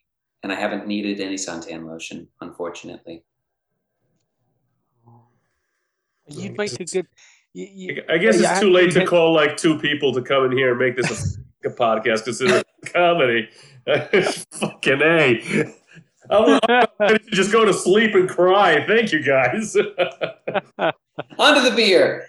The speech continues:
Speaker 3: <laughs> Onto the beer. All right, folks. Well, for those of you that don't know, what we usually do on our show is we pick a subject in pop culture, we analyze it, we break it down, we try to figure out what's going on here.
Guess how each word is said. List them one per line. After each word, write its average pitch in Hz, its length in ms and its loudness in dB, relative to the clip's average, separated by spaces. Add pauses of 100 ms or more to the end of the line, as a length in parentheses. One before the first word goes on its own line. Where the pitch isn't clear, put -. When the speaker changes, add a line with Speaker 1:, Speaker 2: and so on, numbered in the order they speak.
(160)
Speaker 3:
<laughs> - 20 -10
Onto 214 1200 0
the 170 280 -2
beer. - 720 -6 (920)
All 226 180 4
right, 214 240 4
folks. 185 360 -4
Well, 185 380 2 (120)
for 196 100 2
those 269 220 6
of 320 60 6
you 262 60 2
that 233 120 2
don't 202 240 2
know, 113 300 4
what 175 220 2
we 214 100 4
usually 190 400 4
do 160 280 2
on 139 120 0
our 139 100 4
show 104 480 2
is 120 240 4
we 135 100 -4
pick 170 220 0
a 151 60 0
subject 143 460 -2
in 117 280 0
pop 110 320 -2
culture, 240 640 2 (400)
we 160 180 2
analyze 214 440 2
it, 170 80 0
we 143 100 -2
break 180 240 0
it 175 80 -12
down, 185 240 2
we 165 80 0
try 208 160 -2
to 190 60 -2
figure 185 240 0
out 160 120 2
what's 156 140 -6
going 120 240 0
on 104 200 -2
here. 170 560 0